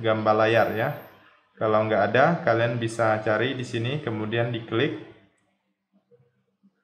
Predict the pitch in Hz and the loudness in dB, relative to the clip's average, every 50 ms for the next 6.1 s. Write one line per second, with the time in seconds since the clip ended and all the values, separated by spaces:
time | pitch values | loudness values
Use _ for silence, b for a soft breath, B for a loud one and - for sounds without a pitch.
0 | _ _ _ _ _ _ _ _ _ _ _ _ _ _ _ _ _ _ _ _ | _ _ _ _ _ _ _ _ _ _ _ _ _ _ _ _ _ _ _ _
1 | - - 107 110 113 110 151 156 - - 143 143 147 139 135 127 123 120 120 127 | -4 0 0 2 2 2 0 2 2 2 2 2 2 0 0 0 -4 -4 -4 -4
2 | 120 - 117 113 120 131 135 123 123 120 120 117 120 127 123 - 117 113 113 110 | 0 2 2 2 2 0 -2 -4 -6 -6 -4 -6 -6 -6 -4 -4 -4 -2 -2 -4
3 | 110 107 117 123 131 135 139 - 117 113 110 110 110 110 113 117 117 117 117 123 | -4 -4 -2 -2 -2 -2 -4 0 0 2 2 2 0 0 -2 -4 -4 -2 -2 -2
4 | 156 - - - - - - - - - - - - _ - - - - - - | -2 -2 -4 -10 -14 -16 -18 -20 -20 -20 -20 -20 -20 _ -20 -20 -20 -20 -10 -8
5 | 107 107 107 107 - 123 120 123 120 117 120 120 113 107 107 - 110 104 104 98 | -6 -4 -4 -2 -2 0 0 0 0 0 -2 0 0 -4 -4 -2 -4 -4 -2 -2
6 | 92 85 | -4 -4